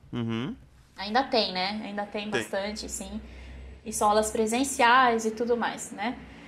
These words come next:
Speaker 2: Mas o que que impede de um professor fazer esse conteúdo também numa plataforma E A D?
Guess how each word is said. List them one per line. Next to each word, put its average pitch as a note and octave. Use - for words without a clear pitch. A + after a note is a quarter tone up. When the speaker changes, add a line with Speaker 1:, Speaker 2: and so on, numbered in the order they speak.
Speaker 2:
Mas B3+
o C#4
que F#4
que F#4
impede E4
de A#3
um A#3
professor A3+
fazer A#3
esse C4
conteúdo A#3+
também A3+
numa A#3+
plataforma B3
E B3
A B3+
D? A3+